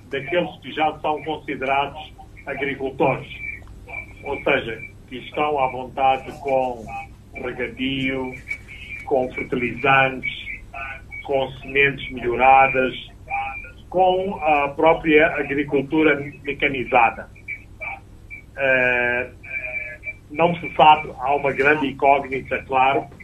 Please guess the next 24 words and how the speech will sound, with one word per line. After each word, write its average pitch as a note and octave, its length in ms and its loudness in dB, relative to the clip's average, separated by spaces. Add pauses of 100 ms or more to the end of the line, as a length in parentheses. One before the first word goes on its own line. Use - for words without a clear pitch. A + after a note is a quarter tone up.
(680)
não D3 240 0
se D3 160 -16
sabe C#3+ 340 4
se - 80 -8
vai C3 220 6
funcionar. A#2+ 600 -4 (1500)
Do D#3+ 100 2
meu A3+ 200 10
ponto G#3+ 280 2
de - 120 -18
vista, C#3 540 0 (1000)
eh, C3 320 -4 (100)
um F3+ 320 0
dos D3+ 280 -2
problemas C#3 760 0 (640)
do, B2+ 320 -2
do B2+ 100 -6 (120)
Choque D3 400 6
e A#2 120 -4
do A2 120 -10
Vale C3+ 240 0
do A#2+ 80 -8
Limpopo C3+ 640 -4 (640)
é E3 500 6